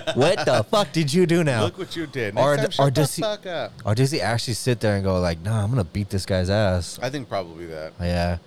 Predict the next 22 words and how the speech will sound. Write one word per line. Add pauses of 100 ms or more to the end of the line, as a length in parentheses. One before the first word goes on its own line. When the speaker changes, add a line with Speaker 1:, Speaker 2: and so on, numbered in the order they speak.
(300)
Speaker 2:
Th-, (260)
is
it
naive
or
just,
uh,
your, (480)
his
ability
to
Speaker 1:
I
Speaker 2:
believe
in
Speaker 1:
think
Speaker 2:
himself? (1500)
Speaker 1:
Um, (480)
it's
a
thin
line
between